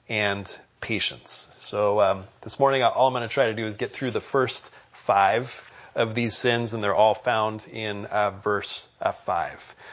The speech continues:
So, uh, the command is gonna be to put these things to death. Put these five things to death. That's our focus for this morning. But you'll see in verse five, the first word is therefore.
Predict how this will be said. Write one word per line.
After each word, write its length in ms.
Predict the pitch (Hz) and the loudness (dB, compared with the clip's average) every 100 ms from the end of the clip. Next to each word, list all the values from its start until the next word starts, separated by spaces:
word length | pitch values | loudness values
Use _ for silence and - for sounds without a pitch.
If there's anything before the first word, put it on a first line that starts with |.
| - - | -18 -4
So, 380 | - 139 147 | 4 4 6
uh, 180 | 147 143 | 6 4
the 80 | 135 | 2
command 400 | - 151 180 247 | -4 0 2 2
is 120 | 233 | 0
gonna 200 | - 190 | 2 2
be 280 | 170 151 156 | 2 2 0
to 420 | 156 - 143 139 139 _ _ _ | -2 -4 -2 -2 -6 _ _ _
put 260 | - 220 233 - _ | 2 2 2 -6 _
these 320 | 139 135 131 | -4 -2 -2
things 400 | - 113 107 104 - | -4 -4 -4 -6 -8
to 180 | 107 | -10
death. 600 | 92 92 - - - - _ _ _ _ | -10 -8 -8 -8 -16 -20 _ _ _ _
Put 160 | - 117 | -12 -8
these 180 | 117 107 | -6 -6
five 400 | - 104 98 104 | 0 2 2 2
things 400 | - 98 95 - | -6 -8 -6 -8
to 100 | 98 | -6
death. 340 | 90 78 - | -4 -4 -4
That's 180 | 104 98 | -8 -4
our 80 | 101 | -4
focus 500 | - 101 104 107 - - - - | 0 0 0 -2 -2 -6 -14 -2
for 140 | - | 0
this 160 | 135 - | 2 2
morning. 260 | 156 160 165 | 2 2 4
But 120 | 165 | 2
you'll 100 | 147 | 2
see 340 | - 240 262 | 0 2 2
in 160 | 196 170 | 2 4
verse 240 | 180 165 | 4 2
five, 500 | - 135 123 160 175 - _ _ _ _ _ _ _ _ _ - _ | 4 6 6 4 0 -12 _ _ _ _ _ _ _ _ _ -20 _
the 80 | 104 | 0
first 300 | 190 208 - | 4 4 4
word 360 | 170 170 175 - | 4 6 2 -2
is 580 | 139 165 180 165 - - - - _ _ _ | 0 0 0 -2 -6 -10 -18 -20 _ _ _
therefore. 600 | 127 180 - 156 101 - | 4 4 4 2 0 -4